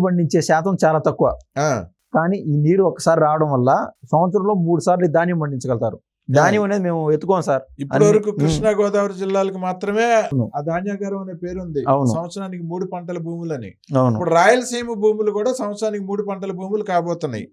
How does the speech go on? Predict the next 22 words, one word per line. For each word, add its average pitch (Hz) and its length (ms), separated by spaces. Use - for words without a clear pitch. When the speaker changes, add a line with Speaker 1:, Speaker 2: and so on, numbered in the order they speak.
Speaker 1:
మ్మ్. 123 460
Speaker 2:
రిజర్వాయర్ల 247 600
నిర్మాణంతో 220 760
నీటి 233 360
సమస్యకు 220 440
చెక్ 196 200
పెడతాం. 208 360
నదుల 185 280
అనుసంధానంతో 208 960
నీటికి 233 420
కరువు 190 340
ఉండదు. 165 360
తెలుగు 208 240
రాష్ట్రాల్లో 208 520
తొంభై 196 400
శాతం 196 320
ప్రాజెక్టులు 190 540
మా 160 360
టీడీపీ 180 540
మేము 160 380
ఉండంగా 175 380
చేసినయే, 151 640